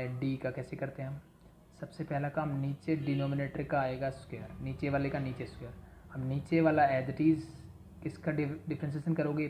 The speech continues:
पहले ऊपर वाले का, Minus ऊपर वाला as it is differentiation of नीचे वाला means denominator, ठीक है। ये identity लगा दो बस, तो लगाओगे तो क्या मिलेगा?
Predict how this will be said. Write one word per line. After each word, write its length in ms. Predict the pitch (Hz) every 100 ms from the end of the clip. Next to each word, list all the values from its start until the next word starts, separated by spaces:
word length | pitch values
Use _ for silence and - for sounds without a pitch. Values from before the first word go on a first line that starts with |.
| -
पहले 220 | 123 131
ऊपर 280 | 127 123 123
वाले 240 | 120 117
का, 160 | 117 113
Minus 580 | 117 131 147 165 131 - - - - - -
ऊपर 280 | 139 - 151
वाला 220 | 143 131
as 180 | 127 139
it 80 | 151
is 160 | 143
differentiation 520 | 135 139 127 131 127 127
of 140 | 147 175 - - - _ - -
नीचे 260 | 139 - 131
वाला 180 | 127 127
means 240 | 131 165 - -
denominator, 460 | 156 131 117 - - - _ _ _ -
ठीक 120 | 156
है। 120 | 170 - - -
ये 60 | 147
identity 260 | 123 120 127
लगा 180 | 127 156
दो 80 |
बस, 140 | 180 180 - - - -
तो 60 |
लगाओगे 320 | 175 131 143 151
तो 60 |
क्या 120 | 151
मिलेगा? 300 | 147 143 135